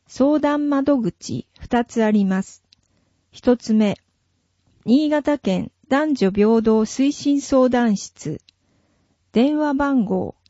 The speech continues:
ユーアールエル。電話、零二五二八五の六六零五。開設期日、時間。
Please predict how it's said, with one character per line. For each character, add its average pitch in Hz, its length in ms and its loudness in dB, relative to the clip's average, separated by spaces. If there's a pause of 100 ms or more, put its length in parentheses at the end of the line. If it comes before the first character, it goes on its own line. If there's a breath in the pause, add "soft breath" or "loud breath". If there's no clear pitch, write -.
ユ 262 280 0
ー 247 200 -2
ア 247 40 0
ー 240 40 -2
ル 233 180 -2
エ 214 120 2
ル。 233 220 -10 (760)
電 233 380 2
話、 208 220 -4 (760)
零 302 280 2
二 302 340 0
五 196 300 -4 (400)
二 294 260 0
八 285 400 -4
五 214 180 -2
の 170 220 -4 (280)
六 - 340 -2
六 208 360 0
零 214 300 0
五。 208 400 -2 (1120)
開 285 240 0
設 - 340 -4
期 285 180 -4
日、 - 460 -8 (140)
時 190 160 -8
間。 208 380 -6